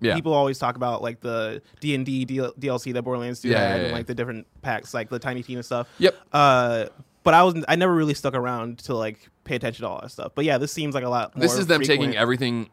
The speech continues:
Speaker 1: you know, we, as mu-, for as much as Borderlands three we played and we're like, "Man, this is a game from seven years ago," in a lot of respects, right?
Speaker 2: Mm-hmm.
Speaker 1: They definitely, and granted, for the record, as always, remember, we, we, uh, or I host and we produce the Borderlands show. So if you wanna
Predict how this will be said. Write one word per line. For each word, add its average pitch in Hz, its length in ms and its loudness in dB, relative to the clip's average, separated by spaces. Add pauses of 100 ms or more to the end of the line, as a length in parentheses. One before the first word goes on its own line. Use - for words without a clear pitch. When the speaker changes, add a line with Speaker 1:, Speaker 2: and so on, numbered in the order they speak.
Speaker 1:
you 113 100 -4
know, 104 140 0
we, 101 200 -6
as 117 220 0
mu-, 127 160 0
for 127 140 0
as 117 80 -2
much 127 180 0
as 117 80 -4
Borderlands 107 380 -2
three 101 240 -4
we 92 460 -4
played 107 180 0
and 98 80 -4
we're 92 80 -4
like, 85 120 -6
"Man, 123 220 2
this 113 140 -6
is 107 80 -6
a 110 80 -6
game 110 220 -4
from 113 140 -6
seven 120 280 -4
years 131 180 0
ago," 92 220 -2
in 101 80 -4
a 104 40 0
lot 98 160 2
of 90 80 -4
respects, 90 400 -4
right? 95 220 0
Speaker 2:
Mm-hmm. - 800 -18
Speaker 1:
They 147 100 8
definitely, 131 600 2
and 143 100 2
granted, 131 420 2
for 139 80 -2
the 123 140 2 (160)
record, 117 300 2
as 92 100 -2
always, 92 340 0
remember, 95 280 -6
we, 95 200 -6 (120)
we, 95 260 0
uh, 82 160 -2 (260)
or 104 80 4
I 101 100 8
host 117 360 2
and 98 80 -6
we 107 120 -4
produce 101 360 -6
the 92 140 -2
Borderlands 90 440 -2
show. 73 200 -4
So 80 160 -6
if 78 100 -8
you 80 80 -4
wanna 85 260 -2